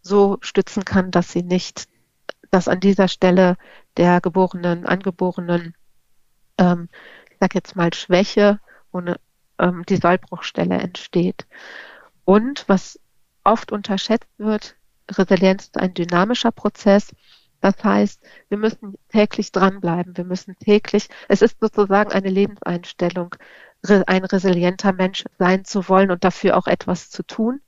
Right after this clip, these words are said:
Ähm, das hört sich jetzt größer an, als es ist. Denn Resilienz, wie schon gesagt, ist wie ein Muskel, den wir trainieren.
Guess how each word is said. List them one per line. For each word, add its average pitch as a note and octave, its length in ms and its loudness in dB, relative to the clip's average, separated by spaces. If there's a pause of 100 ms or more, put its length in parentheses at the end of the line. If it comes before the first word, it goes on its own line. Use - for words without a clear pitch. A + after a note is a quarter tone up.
(640)
Ähm, G3 240 4
das F3 200 0
hört G3+ 140 4
sich - 160 -6
jetzt - 200 -4
größer G3 380 0
an, F3 140 -2
als F#3 240 2
es F3 140 -4
ist. - 340 0 (800)
Denn G3+ 200 2
Resilienz, G3 640 0
wie G3+ 40 -4
schon - 160 -12
gesagt, G3 300 -4
ist - 140 -12
wie - 100 0
ein F#3 160 -2
Muskel, G#3+ 420 0
den A3+ 200 0
wir A3+ 120 4
trainieren. A3+ 600 2